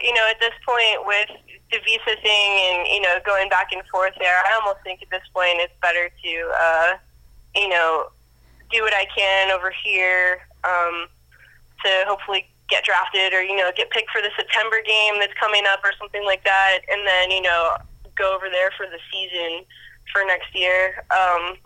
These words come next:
you know, luckily I have a job that's very flexible. I pick my own shifts.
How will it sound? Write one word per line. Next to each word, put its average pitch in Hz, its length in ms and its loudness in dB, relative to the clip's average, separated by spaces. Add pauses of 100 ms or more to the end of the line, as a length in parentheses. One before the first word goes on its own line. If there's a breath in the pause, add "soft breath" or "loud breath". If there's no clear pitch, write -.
(160)
you 220 80 0
know, 196 220 2
luckily 214 580 0
I 180 80 4
have 196 220 2
a 185 60 -6
job 180 340 2
that's 185 140 -16
very 185 280 -2
flexible. 175 480 -4
I 175 100 2
pick 185 240 -8
my 185 140 2
own 175 140 0
shifts. 190 340 0